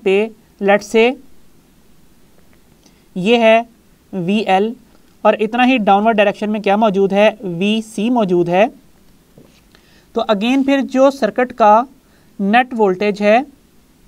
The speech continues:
वीआरएमएस,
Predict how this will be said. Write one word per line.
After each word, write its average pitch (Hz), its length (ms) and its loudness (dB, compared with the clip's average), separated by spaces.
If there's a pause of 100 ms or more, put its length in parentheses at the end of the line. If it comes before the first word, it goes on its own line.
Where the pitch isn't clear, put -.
(3250)
वीआरएमएस, 240 840 -2